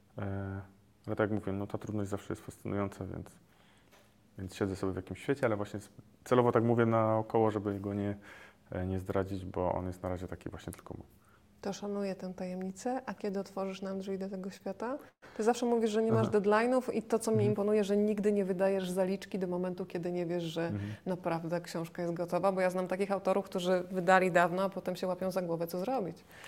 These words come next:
Speaker 1: Czy ja w ogóle nawet umowy nie podpisuję, jak, y, nie mam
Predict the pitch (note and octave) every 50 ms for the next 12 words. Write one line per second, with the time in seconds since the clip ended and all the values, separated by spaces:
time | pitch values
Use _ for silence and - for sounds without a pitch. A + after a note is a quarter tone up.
0 | - - - - C3 C3 B2+ B2+ C3 C3 C3 B2+ B2+ C3 C3+ D3+ D#3 C#3+ B2+ A#2
1 | G#2+ - - - - A2+ - - G#2+ G#2 G2+ G2+ G2+ G2 - - - - - G#2+
2 | G2 G2 G2 G2 G2 G2 G2 G2 G2 G2 G2 G2 G2 G2 G2 F#2+ G2 G2 F#2+ F#2+